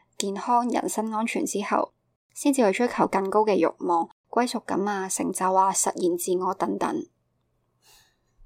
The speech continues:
值得一提嘅呢係，呢啲慾望未必係出自我本人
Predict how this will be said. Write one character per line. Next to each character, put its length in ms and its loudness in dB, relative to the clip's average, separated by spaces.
值 140 -6
得 120 0
一 120 8
提 180 -8
嘅 80 4
呢 60 6
係， 320 0
呢 140 4
啲 120 8
慾 240 4
望 180 0
未 100 -4
必 120 2
係 100 0
出 160 -4
自 260 -2
我 180 2
本 220 4
人 200 2